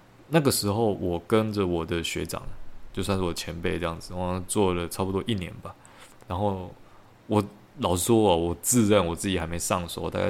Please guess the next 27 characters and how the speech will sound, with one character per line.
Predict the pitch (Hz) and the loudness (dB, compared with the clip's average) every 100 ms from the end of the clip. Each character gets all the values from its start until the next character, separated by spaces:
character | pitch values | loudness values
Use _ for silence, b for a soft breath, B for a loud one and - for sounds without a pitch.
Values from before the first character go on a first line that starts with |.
| 95 | -2
只 | 90 | -4
上 | 87 107 | -2 0
手 | 92 82 | -2 -6
差 | |
不 | 87 | -2
多 | 95 | 2
六 | 98 85 | 2 2
成 | - 85 | -2 -8
左 | 80 76 | -8 -8
右 | 90 | -8
吧， | - 76 | -6 -6
因 | 92 | -4
为 | |
大 | 101 | 0
部 | 107 | 2
分 | 101 110 | 2 0
的 | 95 92 - | -2 -4 -4
东 | 98 95 | -2 -2
西 | 95 | -2
都 | 98 95 | -4 -4
是 | 98 92 | -4 -6
他 | - 92 | -4 -4
带 | 92 95 | 0 -2
着 | 87 | -2
我 | - - | -8 -8
做 | - | -6
的。 | - | -8